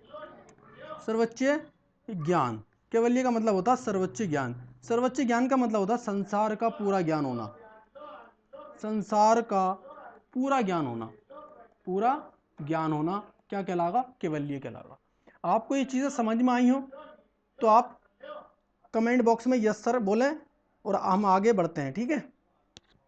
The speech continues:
चलिए देखते हैं हम आगे क्या।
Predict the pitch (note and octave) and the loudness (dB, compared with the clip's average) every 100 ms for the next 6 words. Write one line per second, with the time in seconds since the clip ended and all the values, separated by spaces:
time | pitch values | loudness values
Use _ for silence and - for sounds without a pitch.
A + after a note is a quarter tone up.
0 | _ _ _ _ _ _ _ _ _ _ | _ _ _ _ _ _ _ _ _ _
1 | _ _ _ _ _ _ _ _ _ - | _ _ _ _ _ _ _ _ _ -20
2 | - - _ _ _ _ _ _ _ _ | -20 -20 _ _ _ _ _ _ _ _
3 | _ _ _ - _ _ _ - A3 B3 | _ _ _ -20 _ _ _ -4 -2 2
4 | A#3 A3+ B3+ B3 B3+ G3+ G#3 B3 B3+ - | 2 2 0 2 4 2 6 4 4 -8
5 | _ _ _ - - A#3 A#3+ A#3 - | _ _ _ -8 2 6 8 6 2